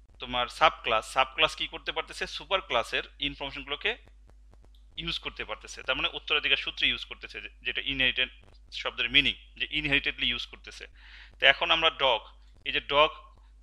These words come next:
সে, আমরা যদি বলি সে খায়, সে ঘুমায়, সে দুইটা পাচ্ছে, পাশাপাশি আবার নতুন একটা feature দিচ্ছে dog ক্যান bark। এখন যদি বলো, "স্যার আরেকটা তাহলে বানিয়ে দেখান আমাদের।"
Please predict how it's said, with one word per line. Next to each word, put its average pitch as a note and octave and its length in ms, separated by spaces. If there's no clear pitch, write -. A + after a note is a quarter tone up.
সে, D3+ 200
আমরা C3 200
যদি B2 160
বলি B2 220
সে B2 200
খায়, A#2 280
সে A#2+ 100
ঘুমায়, A2+ 340
সে D3 240
দুইটা C#3+ 220
পাচ্ছে, C#3+ 360
পাশাপাশি E3+ 520
আবার E3+ 140
নতুন D3 220
একটা C#3+ 140
feature C#3+ 260
দিচ্ছে - 180
dog A2 180
ক্যান A2 180
bark। G2+ 200
এখন E3+ 180
যদি D#3+ 100
বলো, D#3 200
"স্যার D3 140
আরেকটা C3+ 260
তাহলে C3+ 160
বানিয়ে B2+ 320
দেখান B2+ 200
আমাদের।" A2 260